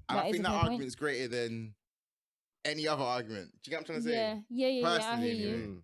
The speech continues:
Speaker 2: I hear what you're saying.
Speaker 1: Because
Speaker 3: I
Speaker 1: you've
Speaker 3: hear
Speaker 1: got
Speaker 3: that.
Speaker 1: the time for the fifty episodes. It's
Speaker 2: So
Speaker 1: just
Speaker 2: you might as
Speaker 1: you're
Speaker 2: well.
Speaker 1: scared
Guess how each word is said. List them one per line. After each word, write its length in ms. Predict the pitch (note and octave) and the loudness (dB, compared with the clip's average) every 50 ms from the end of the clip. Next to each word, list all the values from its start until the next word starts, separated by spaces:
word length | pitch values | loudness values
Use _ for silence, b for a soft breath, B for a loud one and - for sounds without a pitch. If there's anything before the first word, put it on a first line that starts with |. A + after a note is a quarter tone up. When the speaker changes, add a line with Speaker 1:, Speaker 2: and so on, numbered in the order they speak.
| - | -6
Speaker 2:
I 100 | - A#3 | -4 0
hear 140 | A#3 A#3+ A3 | 0 0 0
what 100 | G#3 E3+ | 0 -2
you're 100 | C3+ F#3 | -4 -4
saying. 180 | E3+ - F#3 F#3 | -4 -4 -2 -2
Speaker 1:
Because 160 | - A#3 - | 0 0 0
Speaker 3:
I 60 | A#2+ | 0
Speaker 1:
you've 80 | G#2+ F#2+ | 0 0
Speaker 3:
hear 80 | F#2 - | 0 0
Speaker 1:
got 120 | A#3 D#3 | 0 0
Speaker 3:
that. 80 | D#3+ D3 | -2 -4
Speaker 1:
the 60 | - | -2
time 160 | F3 F3 D#3+ C#3+ | 0 0 0 -2
for 100 | - B2+ | -2 -4
the 80 | B2 | -4
fifty 360 | A#2 - D#3+ C#3 - - G2 G#2+ | -2 -2 -4 -4 -6 -6 -6 -6
episodes. 520 | D3+ - - G#2+ - - G2 F#2+ F2+ F2+ | -4 -4 -6 -10 -10 -8 -8 -8 -8 -10
It's 120 | F#2+ - | -12 -12
Speaker 2:
So 80 | - - | -6 -4
Speaker 1:
just 100 | A#3 A3 | -2 0
Speaker 2:
you 100 | G#3+ G3 | 2 2
might 200 | F#3+ G#3 G#3 F#3 E3+ | 2 2 2 2 2
as 80 | - | 2
Speaker 1:
you're 100 | F3+ G3 | 2 4
Speaker 2:
well. 180 | G3 G3 F#3+ F#3 | 4 2 2 2
Speaker 1:
scared 440 | F#3 G3 G3 E3 C#3 B2+ C3+ D3 | 2 0 2 2 2 0 0 -2